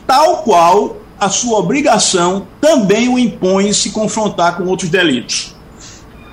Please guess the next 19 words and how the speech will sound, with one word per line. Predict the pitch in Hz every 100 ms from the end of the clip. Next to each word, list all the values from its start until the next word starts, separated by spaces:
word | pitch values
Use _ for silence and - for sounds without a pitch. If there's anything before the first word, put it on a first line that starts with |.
| -
O | 208
policial | 262 269 - 277 285 285
deve | 269 247
indicar | 269 240 214 202
nas | 214 320 330
ruas, | 196 202 185 175 175 - - - - - -
ou | 226 -
quando | 277 311
solicitado | - 269 277 262 202 202 185
por | 254 214
populares, | 220 214 202 139 123 135 160 - - - -
as | - 247
situações | 302 294 277 202 285 285
de | 330
poluição | 285 254 226 220 220
sonoras | - 208 156 143 151 180 196
caracterizadas | - 330 - - 233 214 151 143 147 139 127
de | 190
crime | - - 339 392 415